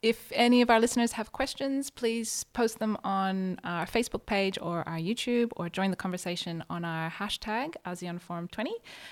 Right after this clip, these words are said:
and we'll speak with Jeff again next week during the panel discussion. You've been listening to seac Stories. This episode is part of a special series of recordings we're doing for the twenty twenty asean Forum, which focuses on the responses to the covid nineteen pandemic across the region.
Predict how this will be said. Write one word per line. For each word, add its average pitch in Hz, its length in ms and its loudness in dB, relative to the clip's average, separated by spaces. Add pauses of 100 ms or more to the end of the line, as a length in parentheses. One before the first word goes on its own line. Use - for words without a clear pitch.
(160)
and 185 300 0
we'll 190 380 2
speak - 340 -4
with 185 120 -4
Jeff 185 300 -2
again 175 340 -2
next 170 300 -4
week 170 280 -8
during 170 280 -4
the 165 80 -10
panel 160 220 -8
discussion. - 420 -10 (880)
You've 339 160 4
been 370 100 0
listening 277 320 4
to 220 80 2
seac 190 360 2
Stories. 139 640 0 (180)
This 285 160 2
episode 226 460 2
is 180 100 -2
part 180 200 2
of 165 80 0
a 170 40 0
special 226 400 0
series 185 440 2
of - 220 -6
recordings 180 560 0
we're 170 140 2
doing 170 300 0
for - 120 -8
the 175 100 0
twenty 214 280 2
twenty 175 300 0
asean 165 420 0
Forum, 143 440 -2 (200)
which - 200 0
focuses 262 520 0
on 214 80 4
the 190 100 4
responses 220 680 0
to 202 100 0
the 170 80 0
covid 190 300 0
nineteen 175 480 0
pandemic 151 580 -4
across - 320 -6
the 147 140 -8
region. 143 380 -6